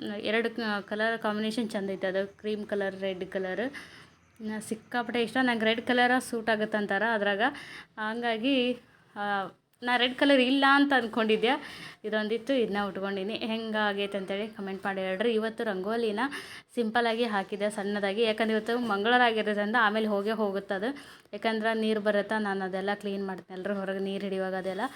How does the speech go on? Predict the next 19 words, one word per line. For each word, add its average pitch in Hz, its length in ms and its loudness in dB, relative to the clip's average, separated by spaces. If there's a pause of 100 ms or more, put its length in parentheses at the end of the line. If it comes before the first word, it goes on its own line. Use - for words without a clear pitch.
(320)
ಅದು 240 120 -2
ನೀರು 233 260 0
ಹೋಯ್ತಂದ್ರೆ 214 460 -2
ಅದು 202 280 2
ಮತ್ತೆ 190 240 -4
ಹೋಗೇ 190 280 -4
ಬಿಡ್ತೈತಿ. 190 360 -6
ಹಾಗಾಗಿ 233 520 -2 (480)
ಹಾಗೆ 233 220 -4
ಹೋಗೋದೇನು 208 540 0
ಪೂಜೆ 196 260 -4
ಮಾಡಕ್ಕೆ 190 300 -6
ದೇವ್ರಿಗೆ 190 320 -4
ಅಂತೇಳಿ 190 500 -4 (460)
ಸಣ್ಣದಾಗಿ 202 560 -4 (460)
ಹಾಕ್ಕೊಂಡು 208 420 -2
ಹೋದೆ. 202 600 -4 (760)
ಹಾಗೆ 247 400 2
ಅವರು 208 600 0